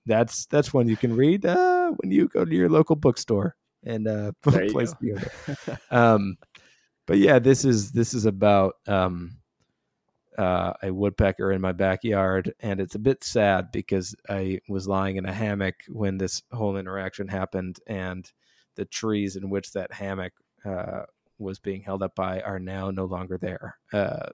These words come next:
Speaker 1: they were
Speaker 2: Aw.
Speaker 1: dead, um, and about to fall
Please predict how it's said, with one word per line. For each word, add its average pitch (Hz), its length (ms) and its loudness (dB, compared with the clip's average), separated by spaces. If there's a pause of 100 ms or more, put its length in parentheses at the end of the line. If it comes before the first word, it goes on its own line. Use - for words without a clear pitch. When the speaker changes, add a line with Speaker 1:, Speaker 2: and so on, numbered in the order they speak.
Speaker 1:
they - 160 -4
were 87 300 -10 (160)
Speaker 2:
Aw. 92 100 -8
Speaker 1:
dead, 98 400 -4 (540)
um, 95 460 -4
and 92 420 -8 (460)
about 101 320 2
to 104 60 -4
fall 92 600 0